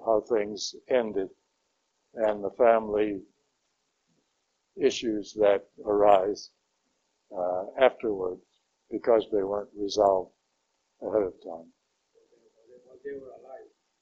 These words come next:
Speaker 1: Yes. Yeah. Um, there's a real sad case where <clears throat> uh, a mother has,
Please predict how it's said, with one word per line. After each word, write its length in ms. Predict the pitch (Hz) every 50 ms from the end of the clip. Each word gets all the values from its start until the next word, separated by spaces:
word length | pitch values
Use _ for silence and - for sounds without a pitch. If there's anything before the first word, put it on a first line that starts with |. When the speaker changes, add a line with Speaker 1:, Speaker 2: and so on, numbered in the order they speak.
| _ _ _ _ -
Speaker 1:
Yes. 400 | - 101 87 80 - - - - _ _ _ _ _ _ _ _ _ -
Yeah. 160 | 131 127 262 - _ _ _ _ _ _ _ _ _ _ _ _ _ _ _ _ _ _ _ _ _ _ _ _ _ _ _ _ _ -
Um, 380 | 95 87 87 90 90 90 87 87 - _ _ _ _ _ _ _ _ _ _ -
there's 180 | 147 131 113 117
a 100 | 120 113
real 320 | 113 123 139 147 127 120
sad 400 | - - 156 143 135 123 120 -
case 300 | - 139 127 117 104 -
where 380 | - 123 110 107 104 101 95 104 - _ _ _ _ _ _ _ _ _ _ _ _ _ _ _ _ _ _ _ _ _ _ _ _ _ _ _ _ _ _ _ -
<clears throat> 20 | 175
uh, 600 | 151 170 160 - - - - 139 127 120 113 107 - -
a 140 | 135 123 113
mother 500 | 107 120 127 131 117 120 117 110 110 101 - - _ _ _ _ _ _ _ _ _ _ _ _ _ _ _ _ _ _ _ _ _ _ _ _ _ _ _ _ _ _ _ _ _ _ _ _ _ _ _ _ _ _ _ _ _ _ _ _ _ _ _ _ _ _ _ _ -
has, 400 | 139 143 135 123 120 - - -